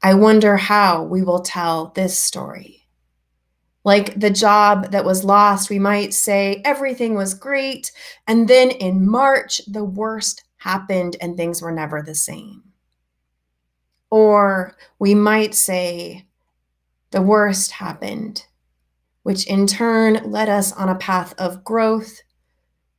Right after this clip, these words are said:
resilience, gratitude, abundance,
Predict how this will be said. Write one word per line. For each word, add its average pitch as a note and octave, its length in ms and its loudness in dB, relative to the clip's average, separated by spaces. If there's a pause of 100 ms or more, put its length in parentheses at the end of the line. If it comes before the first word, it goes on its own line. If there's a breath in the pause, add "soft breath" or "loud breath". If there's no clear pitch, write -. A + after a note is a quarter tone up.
resilience, F#3+ 1000 0 (1200)
gratitude, G3+ 800 -2 (1040)
abundance, F#3+ 920 -4